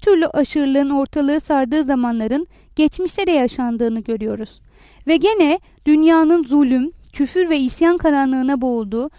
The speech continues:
böylesi ortamlarda bir nur gibi parıldayıp ortalığı da aydınlatan simalar görüyoruz.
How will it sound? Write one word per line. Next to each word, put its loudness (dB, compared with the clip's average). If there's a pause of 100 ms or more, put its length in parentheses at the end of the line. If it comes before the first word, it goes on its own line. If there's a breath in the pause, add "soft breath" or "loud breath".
(220 soft breath)
böylesi 0
ortamlarda -4 (300 soft breath)
bir 6
nur 2
gibi 0
parıldayıp -4 (240 soft breath)
ortalığı 0
da 2
aydınlatan 0
simalar 0
görüyoruz. -8